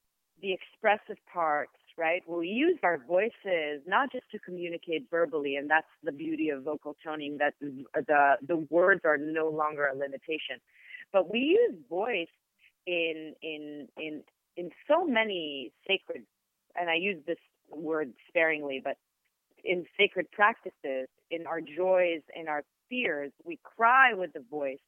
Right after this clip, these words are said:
we make love with the voice, we pray with the voice, we laugh with the voice. So the voice is really, so when we, when we tone, we have an opportunity really to express what is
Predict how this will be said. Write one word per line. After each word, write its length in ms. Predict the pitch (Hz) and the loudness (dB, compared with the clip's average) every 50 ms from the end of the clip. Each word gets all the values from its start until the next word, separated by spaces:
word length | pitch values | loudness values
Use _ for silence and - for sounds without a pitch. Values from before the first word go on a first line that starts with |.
| _ _ _ | _ _ _
we 120 | 165 170 170 170 | -8 -8 -8 -6
make 140 | 160 156 - - | -8 -10 -10 -12
love 320 | 190 214 240 277 302 269 220 190 | -8 -4 -2 -2 -2 -2 -6 -8
with 160 | 190 214 208 - | -10 -8 -8 -10
the 80 | 143 - - | -12 -10 -8
voice, 220 | 151 139 135 139 - _ - | -6 -6 -6 -8 -10 _ -10
we 120 | 160 151 _ - - | -10 -10 _ -12 -6
pray 220 | - 254 285 302 302 | -2 -2 0 0 -2
with 160 | 247 202 160 | -4 -6 -6
the 100 | - 143 - - | -8 -12 -12 -8
voice, 200 | 156 151 147 - _ _ _ - | -8 -6 -6 -8 _ _ _ -10
we 120 | 175 170 | -8 -6
laugh 400 | 160 160 165 175 185 233 277 311 - _ 196 | -4 -4 -2 2 4 6 6 4 2 _ -14
with 100 | 185 - | -14 -14
the 80 | 151 135 _ - | -16 -18 _ -20
voice. 100 | - - _ _ _ _ _ _ _ - - _ _ _ _ - | -20 -20 _ _ _ _ _ _ _ -20 -20 _ _ _ _ -2
So 180 | 214 196 185 - _ _ _ - - _ _ - | 0 0 0 -2 _ _ _ -20 -20 _ _ -4
the 80 | 208 | -4
voice 320 | 190 156 196 220 254 339 311 - 240 | -2 2 4 4 4 4 2 -2 -8
is 60 | 190 | -8
really, 240 | 196 208 208 202 202 _ | -6 -4 -4 -4 -6 _
so 120 | - 196 180 - _ _ _ - | -4 -4 -4 -4 _ _ _ -4
when 200 | 202 202 202 196 | -4 -4 -2 -4
we, 260 | 208 208 202 185 - | -4 -6 -6 -6 -8
when 180 | - - 202 196 | -8 -8 -8 -8
we 200 | 190 190 185 175 _ _ - - | -8 -10 -12 -14 _ _ -20 -14
tone, 300 | - 311 339 359 339 269 | -10 -8 -8 -6 -6 -4
we 100 | 214 202 | -4 0
have 200 | 196 196 190 185 | 4 4 4 4
an 100 | 202 196 | 2 0
opportunity 640 | 185 - - 180 - - - 277 302 302 262 240 190 | -2 -4 -4 -8 -14 -12 -10 -6 -6 -6 -6 -6 -4
really 300 | 175 190 196 196 190 185 - - | -2 0 0 0 0 -2 -4 -6
to 80 | 185 | -6
express 580 | 160 - - - _ _ _ _ 196 196 185 180 _ _ - | -6 -6 -8 -12 _ _ _ _ -2 -2 -2 -2 _ _ -8
what 120 | 180 180 | -6 -4
is 100 | 175 160 | -4 -6